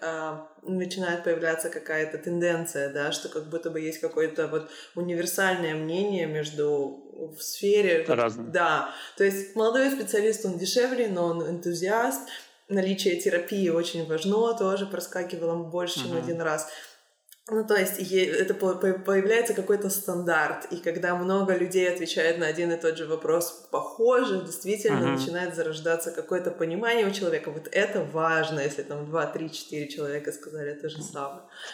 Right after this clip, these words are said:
Speaker 1: Вот.
Speaker 2: Да.
Speaker 1: Так что это, это очень здорово.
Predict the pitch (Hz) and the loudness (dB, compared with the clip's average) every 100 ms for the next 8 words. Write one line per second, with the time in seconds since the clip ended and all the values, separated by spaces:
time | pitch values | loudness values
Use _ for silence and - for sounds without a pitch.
0 | - - - - - - 175 160 151 139 | -14 -14 -14 -14 -12 -8 -4 -2 -2 0
1 | 139 135 151 160 - - 170 170 185 175 | 2 2 2 -2 -2 0 2 4 4 2
2 | 190 190 175 170 180 170 160 208 277 214 | 2 2 2 2 0 -4 0 2 2 2
3 | 202 | 0